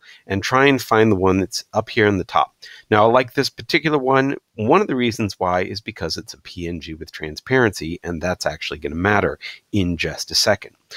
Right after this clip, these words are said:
Before we do anything, let's go over to Illustrator and make a new document. For this document, I'm actually going to use the web profile and use this common size. One of the reasons why is because it's a really simple way of creating a new document.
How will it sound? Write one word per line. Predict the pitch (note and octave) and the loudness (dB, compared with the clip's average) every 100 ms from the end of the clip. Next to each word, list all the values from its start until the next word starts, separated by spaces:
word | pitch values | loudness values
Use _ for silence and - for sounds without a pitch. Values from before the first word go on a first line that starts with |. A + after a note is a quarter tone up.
| - - - - - | -14 -12 -14 -8 0
Before | A#2 - F#3+ A3 | 0 8 8 8
we | F3+ | 4
do | B2+ C#3+ | 4 8
anything, | C3 A2 - F#2+ F#2+ | 8 6 4 2 2
let's | C3 - | 0 0
go | - A#2+ A#2 | 2 6 6
over | G2+ | 4
to | G2 A2 | -2 0
Illustrator | B2 G#2 - D#2+ D#2 D#2 - | 0 0 -2 -4 -2 -4 -4
and | F2 F2 | -6 0
make | A#2 B2+ - | 0 -2 -8
a | E2+ | -6
new | E2+ A2+ B2 | -2 0 0
document. | A2+ F#2 G2 - C2 - _ - _ | 2 0 0 -6 -10 -12 _ -20 _
For | - | -2
this | A2+ A#2 G3+ - | 0 4 4 4
document, | E3+ D#3 - G2 F2+ D2 | 2 0 0 0 0 0
I'm | G#2 | 0
actually | D3+ - F3 | 0 -2 -4
going | B2 B2 A#2+ | 0 0 0
to | G2+ | -2
use | G2 F#2+ F#2+ F2+ | -4 -2 -2 -4
the | - | -6
web | D2+ F#2 B2+ - | -2 0 0 -2
profile | - A2+ G#2+ G2+ F#2 F2+ F2+ _ _ F2+ | 0 2 4 4 6 4 0 _ _ -6
and | F2+ | -2
use | F2+ F2 | -2 -2
this | F2 E2+ | 0 -2
common | - F#2 F2+ D#2 | 0 -4 -2 -4
size. | - D2+ - - - | -2 0 0 -6 -6
One | A2+ D3+ | 0 2
of | |
the | C#3 | 2
reasons | B2 A2+ A2 - | 0 0 -2 0
why | F#2+ F#2 | 2 0
is | F2+ | -2
because | F2+ F2+ E2+ | -6 -6 -6
it's | G2 | -10
a | F2+ | -6
really | F#2 F2 | -4 -4
simple | - A2 F2 E2 | -4 -4 -4 -2
way | D#2+ | -2
of | D#2 - | -2 -6
creating | F2 E2+ D#2 | -6 -4 -4
a | D2+ | -6
new | D#2 | 0
document. | G2 F#2+ - A#2 B2 | 4 4 4 2 2